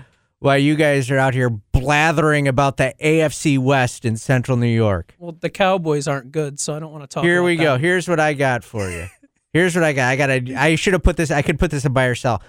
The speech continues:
Speaker 1: I've created a new holiday in Central New York, all right?
Speaker 2: What?
Speaker 1: Hey, listen, listen, hear me out.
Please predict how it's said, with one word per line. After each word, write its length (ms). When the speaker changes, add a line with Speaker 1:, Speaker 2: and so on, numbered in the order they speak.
Speaker 1:
I've 180
created 380
a 60
new 320
holiday 640
in 120
Central 400
New 80
York, 340
all 100
right? 220
Speaker 2:
What? 560
Speaker 1:
Hey, 120
listen, 340
listen, 280
hear 180
me 160
out. 260